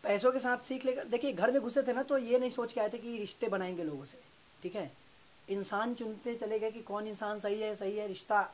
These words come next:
बन गया। तो वो एक, घर से बाहर हम एक चीज़ लेके जाएंगे कि हालात किसी भी तरीके से बदलता रहे, एकदम ऊंच नीच होते रहता है, जीवन भी एक गेम की तरह ही है, कभी उतार, कभी चढ़ाव। अपना आदमी को हौसला कभी नहीं हारना चाहिए।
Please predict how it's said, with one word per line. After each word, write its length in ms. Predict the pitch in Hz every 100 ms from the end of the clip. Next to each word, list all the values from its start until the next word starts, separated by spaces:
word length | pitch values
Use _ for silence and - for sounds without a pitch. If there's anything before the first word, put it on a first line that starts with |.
| 156
बन 60 |
गया। 200 | 147 139 - - - - - -
तो 60 |
वो 260 | 220 269 320
एक, 600 | 294 302 302 302 302 - -
घर 180 | 202 233
से 100 | 285
बाहर 300 | 233 214 269
हम 100 | 262
एक 140 | 262
चीज़ 180 | 269 269
लेके 200 | 240 247
जाएंगे 320 | 214 214 202 220 - - - - - - -
कि 380 | 254 269 269 - - - - - - - -
हालात 440 | - 190 220 208
किसी 220 | - 220
भी 160 | 247 254
तरीके 340 | 254 240 240
से 100 | 240
बदलता 400 | 226 220 214 240
रहे, 180 | 233 226
एकदम 280 | 196 226 220
ऊंच 140 | 220
नीच 220 | 220 233
होते 180 | 208 240
रहता 280 | 220 208 208
है, 160 | 214 214
जीवन 280 | 190 226
भी 120 | 208 226
एक 160 | 220 -
गेम 340 | 165 190 233
की 80 | 233
तरह 180 | 226 214
ही 140 | 214
है, 160 | 214 220
कभी 220 | 208 190
उतार, 320 | 208 208 196
कभी 180 | 190 196
चढ़ाव। 320 | 196 175 185 202 - - - - -
अपना 240 | 226 277
आदमी 240 | 254 247 277
को 100 | 254
हौसला 360 | 240 240 277
कभी 200 | 277 269
नहीं 120 | 269
हारना 280 | 240 240 240
चाहिए। 320 | 240 214 214